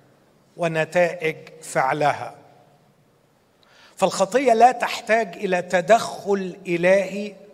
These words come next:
لكي يكشفها، ولا تحتاج إلى تدخل إلهي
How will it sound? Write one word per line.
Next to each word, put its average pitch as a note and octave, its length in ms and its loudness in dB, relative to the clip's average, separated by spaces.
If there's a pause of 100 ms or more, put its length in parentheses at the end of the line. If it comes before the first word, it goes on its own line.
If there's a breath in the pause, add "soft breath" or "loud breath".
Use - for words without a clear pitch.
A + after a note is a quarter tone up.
(100)
لكي D#3+ 280 -4
يكشفها، D3 600 -8 (1800 soft breath)
ولا A3+ 220 6
تحتاج B3+ 560 -2
إلى F#3+ 240 -2
تدخل F#3 880 0 (100)
إلهي G3 800 0